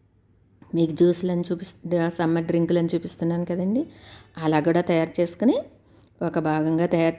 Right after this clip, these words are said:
చేసుకుని ఒక్క ఆరు నెలల పాటు మనం ఈ విధంగా తింటే ఎన్ని అనారోగ్య సమస్యలున్నా సమసిపోతాయండి. ఇదిగోండి, ఈ విధంగా మనం బాగా చక్కగా పంచదార పాకాన్ని బాగా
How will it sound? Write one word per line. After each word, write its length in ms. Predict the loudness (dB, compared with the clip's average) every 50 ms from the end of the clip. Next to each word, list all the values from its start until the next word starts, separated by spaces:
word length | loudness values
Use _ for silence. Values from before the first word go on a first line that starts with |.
| 0 0
చేసుకుని 320 | 0 0 -2 -4 -4 -4 -4
ఒక్క 200 | -6 -6 -4 -2 0 0
ఆరు 140 | 2 2 2 2
నెలల 220 | 2 2 2 2 2 0
పాటు 220 | 0 0 0 0 0 0
మనం 180 | 0 0 -2 -2 -4 -6 -10 -16 -20 -20 -20 -20 -20 -20 -20 _ -2 2 2
ఈ 20 | 4 4 4
విధంగా 340 | 4 4 4 4 4 2 2 2
తింటే 340 | 0 0 0 0 -2 -2 -2 -2 -2 -4 -6 -8 -12 -20 _ _ _ _ -6 -2 0
ఎన్ని 260 | 2 2 2 2 2 2 2
అనారోగ్య 440 | 2 2 2 2 2 0 0 0 -2 0 0
సమస్యలున్నా 580 | 0 0 0 -2 0 0 0 2 2 2 2 2 2
సమసిపోతాయండి. 840 | 2 0 0 -2 -4 -4 -4 -4 -2 -2 -2 0 0 -2 -2 -4 -8 -12 -16 -20 -20 -20 -20 -20 -20 -20 -20 -20 -20 -20 -20 -20 -20 -10 -6 -6 -4
ఇదిగోండి, 460 | -2 0 0 2 2 2 2 4 4 4 4 4
ఈ 20 | 2 2
విధంగా 340 | 0 0 0 0 0 0 0 0
మనం 180 | 0 0 0 0 -2 -4 -10 -16 -20 -20 -20 -20 -20 _ _ -20 -20 -20 -20 -20 -20 -20 _ _ -20 _ _ _ _ -20 -20 -20 -20 -20 _ _ -4
బాగా 460 | 0 2 2 2 2 2 2 0 0 2 2
చక్కగా 480 | 0 0 -2 -2 -2 -2 2 2 2 2 2 0 -4 -8 -12 -18 -20 -20 -20 -20 -20 -20 _ -20 -20 -20 -20 _ _ -6
పంచదార 480 | -2 0 0 0 0 2 2 2 2 2 0 0
పాకాన్ని 500 | -2 -2 -2 -2 0 0 2 2 2 2 0 -4 -12 -20 -20 -20 _ _ _ _ -10 -8 -6
బాగా 300 | -4 -4 -2 -2 -2